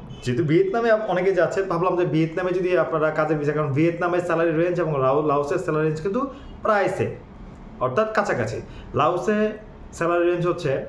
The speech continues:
কনস্ট্রাকশন ক্যাটাগরি, যারা যদি স্কিল থাকেন, তাহলে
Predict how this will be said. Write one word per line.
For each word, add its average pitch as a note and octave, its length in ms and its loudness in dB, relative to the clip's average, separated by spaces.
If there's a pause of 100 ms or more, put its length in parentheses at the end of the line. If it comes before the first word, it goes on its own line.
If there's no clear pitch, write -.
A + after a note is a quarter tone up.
কনস্ট্রাকশন F3+ 600 -2
ক্যাটাগরি, C#3+ 380 -2
যারা C#3+ 220 0
যদি B2+ 280 -2
স্কিল F#3 300 -2
থাকেন, A2+ 360 -2 (420)
তাহলে F3 340 0